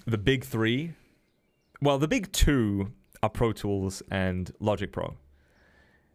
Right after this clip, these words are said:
And then, like, Studio One is really fucking good, but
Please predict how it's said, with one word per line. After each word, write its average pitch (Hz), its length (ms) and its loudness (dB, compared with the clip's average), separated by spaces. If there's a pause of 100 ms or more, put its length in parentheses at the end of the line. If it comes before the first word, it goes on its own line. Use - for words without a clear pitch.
(220)
And 101 200 0
then, 101 300 2
like, 95 460 0
Studio 175 480 2
One 123 600 -2
is 113 200 0
really 120 300 2
fucking 107 360 -2
good, 123 300 2
but 107 300 0